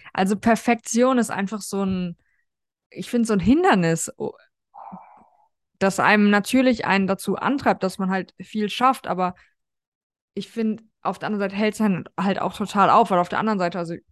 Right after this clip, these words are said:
ich könnte mir auch vorstellen, dass viele von euch das haben, dass sie halt Sachen gar nicht erst probieren, weil sie halt wissen, dass sie gar nicht mehr perfekt darin werden können, dass sie halt nicht gut genug, zum Beispiel sowas wie Gitarre spielen oder neues,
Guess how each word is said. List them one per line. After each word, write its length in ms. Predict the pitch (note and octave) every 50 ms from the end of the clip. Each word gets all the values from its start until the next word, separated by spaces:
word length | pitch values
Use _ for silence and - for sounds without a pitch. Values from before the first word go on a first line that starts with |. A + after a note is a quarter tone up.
| _ - _ _ _ _ _
ich 180 | - - -
könnte 160 | - A3 G3
mir 100 | D#3+ D3+
auch 60 | G3 F#3+
vorstellen, 400 | - G#3 G3 G3 - - F#3+ F3+
dass 120 | F#3 F#3
viele 240 | - G#3+ G3+ F#3+ F#3+
von 140 | - F#3 -
euch 200 | E3 F3+ F#3+ -
das 220 | - F#3+ F#3 -
haben, 240 | G#3 F3+ F3 F3 F3
dass 140 | E3+ F3+ -
sie 160 | G3 F#3+ F#3+
halt 200 | F3 E3+ E3 - _ _ _ _ _ _
Sachen 300 | - - G#3+ G#3 - G3
gar 140 | F#3 F3+ F3+
nicht 120 | F#3+ F#3+
erst 220 | - - F#3 - -
probieren, 320 | G3 F3 F#3+ C4 C#4+ A#3
weil 140 | F#3 E3 E3
sie 60 | F3
halt 140 | E3+ E3+ D#3+
wissen, 240 | G#3 B3 - - G3
dass 140 | D#3+ E3 -
sie 100 | - -
gar 180 | - D#3 D3+
nicht 140 | D#3+ D#3 D#3+
mehr 120 | E3+ D#3
perfekt 440 | D3 - F3+ E3 - - F3 - -
darin 340 | F3 E3 E3 D#3+ E3+ F3 F3+
werden 240 | F#3+ F3+ E3+ D3+ D3
können, 360 | - F3 C#3+ C#3+ C#3+ D3+ - _ _ - _ -
dass 140 | - E3 -
sie 80 | F#3 F3
halt 80 | C3 D3+
nicht 140 | F#3 -
gut 160 | - A#3+ A3 -
genug, 260 | G3+ E3+ D#3 D3+ -
zum 120 | - F#3
Beispiel 300 | F3 E3+ E3 - - D#3+
sowas 260 | D3+ D#3+ D#3+ D#3+ -
wie 100 | E3+ E3
Gitarre 320 | D#3+ E3 - G#3+ G#3 G3+ G#3+
spielen 260 | - - - F3 D#3+
oder 140 | D#3+ E3+ E3+
neues, 460 | F3 F3+ F#3 G3 G3 F#3+ - - _